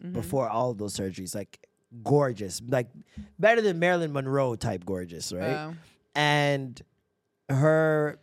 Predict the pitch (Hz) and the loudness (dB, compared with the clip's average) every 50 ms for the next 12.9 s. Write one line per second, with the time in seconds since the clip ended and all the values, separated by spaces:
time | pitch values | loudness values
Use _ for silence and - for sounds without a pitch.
0 | _ - 139 131 135 143 139 131 131 139 143 151 160 160 147 139 135 139 139 127 | _ -6 -2 0 2 2 2 0 -2 -2 0 0 2 2 0 0 -2 -4 -4 -4
1 | 127 127 123 123 110 101 117 139 147 143 135 117 104 101 95 95 101 120 127 _ | -2 -2 -2 -4 -4 -2 0 2 2 2 0 0 -2 -4 -6 -6 -8 -10 -12 _
2 | _ - 180 170 170 156 156 160 170 175 127 127 131 147 151 147 143 131 120 113 | _ -14 -12 -12 -10 -12 -12 -12 -10 -6 -4 0 2 2 4 4 2 2 0 0
3 | 113 131 156 165 165 165 156 151 147 143 127 127 131 147 151 151 143 143 135 135 | 4 6 8 8 8 6 4 2 0 -2 -2 -2 0 2 2 2 2 0 0 -2
4 | 135 127 117 113 - _ _ _ _ _ - 123 120 113 - - 165 156 139 135 | -2 -4 -6 -8 -12 _ _ _ _ _ -8 -6 -4 -4 -4 -2 0 0 -2 -2
5 | - - 113 98 92 120 123 - - - 123 80 - - - - - - - _ | -4 -6 -6 -4 -4 -4 -4 -4 -6 -8 -10 -10 -10 -12 -12 -12 -12 -12 -14 _
6 | _ _ _ _ _ _ _ _ - 101 101 113 104 120 139 139 123 - 147 135 | _ _ _ _ _ _ _ _ -12 -10 -10 -6 -2 0 0 0 0 0 -2 -2
7 | 131 135 135 123 117 107 113 101 123 131 123 - 123 113 - 131 127 123 123 123 | -2 -2 -4 -6 -6 -6 -6 -6 -6 -6 -6 -6 -10 -8 -8 -6 -6 -4 -4 -4
8 | 123 123 123 123 123 120 - _ _ _ _ _ _ _ - - 113 117 113 110 | -4 -4 -4 -4 -6 -8 -10 _ _ _ _ _ _ _ -8 -6 -6 -6 -6 -2
9 | 101 120 117 117 127 131 135 131 120 110 123 127 113 - - 139 123 120 123 110 | -2 0 2 4 4 4 4 2 2 0 0 0 -2 -2 -4 -2 -2 -2 -4 -6
10 | - - - - - 117 107 101 101 117 113 107 - - - - 151 135 117 - | -8 -10 -10 -6 -6 -6 -4 -2 -2 -4 -4 -4 -4 -6 -4 -2 -2 -2 -2 -2
11 | - 123 104 - - 95 87 90 107 123 120 - - 135 120 - - 117 120 117 | -4 -4 -6 -6 -8 -10 -8 -6 -4 -4 -2 -2 -2 -2 -2 -4 -4 -4 -4 -4
12 | 117 127 127 123 117 117 117 117 110 101 104 110 110 104 92 85 - | -4 -4 -6 -6 -4 -4 -4 -4 -4 -4 -4 -4 -4 -4 -6 -10 -16